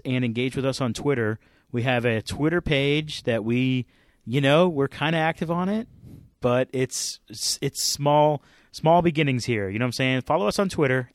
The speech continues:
at Royal Geek Pod, and please subscribe to the podcast wherever you listen, whether that's Apple, Spotify, Google, whatever it may be. So, Justin, you mentioned we have a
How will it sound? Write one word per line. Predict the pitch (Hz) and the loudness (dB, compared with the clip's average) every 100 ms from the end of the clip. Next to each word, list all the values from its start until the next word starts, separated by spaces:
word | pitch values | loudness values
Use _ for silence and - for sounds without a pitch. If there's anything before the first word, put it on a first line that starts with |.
| - | -6
at | 127 156 - - - | -2 -2 -6 -16 -12
Royal | 107 113 147 165 | -4 0 4 4
Geek | 143 123 135 143 - | 2 -4 -6 -6 -6
Pod, | 143 123 101 104 117 _ - - - - - | -2 0 0 -4 -8 _ -20 -20 -20 -14 -4
and | 120 117 | -2 -2
please | - 143 | -2 -2
subscribe | - 127 - 123 | -2 -6 -2 -2
to | 113 | -2
the | 127 | -6
podcast | 113 117 101 120 113 | -4 -4 -4 -4 -4
wherever | 113 110 107 | -2 -2 0
you | 107 107 | -2 -2
listen, | 104 - 104 | -4 -4 -4
whether | 98 95 | -4 -6
that's | 98 90 - | -6 -8 -10
Apple, | 107 104 113 101 | -10 -8 -6 -6
Spotify, | - 107 98 95 104 98 95 | -8 -8 -8 -6 -6 -6 -6
Google, | 95 95 90 90 90 | -4 -4 -4 -6 -6
whatever | 92 92 104 120 | -8 -4 -2 -2
it | 113 | 0
may | 113 117 | 0 2
be. | 117 120 95 - - - - - | 4 2 0 -8 -20 -20 -20 -4
So, | 131 | 2
Justin, | 156 - 131 | 2 2 0
you | 151 | 2
mentioned | 233 208 170 123 | 4 4 2 0
we | 123 131 | 0 0
have | 131 120 | 2 0
a | 110 | 0